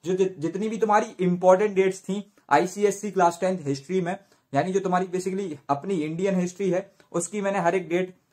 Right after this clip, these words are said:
इन नोट्स में डाल रखी है। ठीक है, क्योंकि at the end date, यानी जो dates होते हैं उसके question तुम्हारे history portion में ही पूछे जा रहे होते हैं। ठीक है, तो हर एक important date तुम्हारी आज इस ebook में या फिर इन notes में जो है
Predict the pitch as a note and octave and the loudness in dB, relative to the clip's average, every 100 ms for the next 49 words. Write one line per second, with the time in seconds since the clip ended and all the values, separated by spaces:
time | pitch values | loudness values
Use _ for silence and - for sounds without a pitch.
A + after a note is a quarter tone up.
0 | _ - G#3+ G#3 F#3+ F#3 F#3+ F#3+ D3 C3+ | _ 0 2 2 2 2 0 0 2 0
1 | B2 - B2 A2+ A2 _ _ - F#3 G3 | -4 -10 -10 -10 -12 _ _ -2 2 2
2 | F#3 F#3 G3+ F#3+ F3+ G3 G3+ D3+ D#3 F3 | 2 2 4 2 2 -2 -2 -2 -2 -2
3 | C3+ C#3+ D#3+ F3 D3 E3+ D3+ G3 F#3+ F3+ | -2 -2 -2 -4 -4 -4 0 -2 0 -4
4 | F3 F#3 F#3 F#3 F#3 F3+ D#3+ F#3 F3+ D#3+ | -4 -2 -2 -2 -4 -2 -4 -2 -2 -2
5 | E3 D#3+ C#3+ - F3 D#3 D3 D3+ D3+ D3 | -2 -2 -4 -4 -4 -2 -2 -4 -8 -8
6 | F3 C#3+ D#3 C#3 B2+ C3 C3 A#2+ A#2 A#2+ | -10 -10 -4 -2 0 -2 -6 -10 -8 -8
7 | C3+ - _ _ F3 F#3 G#3 - _ F3 | -8 -12 _ _ 0 2 2 -2 _ -2
8 | C3+ C#3+ A3 A3 F#3+ G3 F#3+ E3+ E3+ E3+ | 0 4 2 4 2 2 0 -6 -2 0
9 | F3+ G3 F3 F3 F3 E3 D3 C#3 D3+ F#3 | 0 -2 -2 -2 -4 -8 -6 -2 -2 -4
10 | F#3 _ _ - E3+ G#3+ - - F3+ F3+ | -8 _ _ 4 6 6 4 -2 -2 -2
11 | D#3 _ _ - F3+ F#3+ G#3+ G3+ E3+ D#3+ | -8 _ _ -4 0 6 6 4 -4 -2
12 | D#3 F3 D#3+ - E3+ D#3+ D3 F#3+ F#3+ F3 | -2 -2 -6 -4 -4 -2 -2 -2 -4 -6
13 | E3+ D#3 C3 E3+ E3+ | -6 -4 -4 -6 -8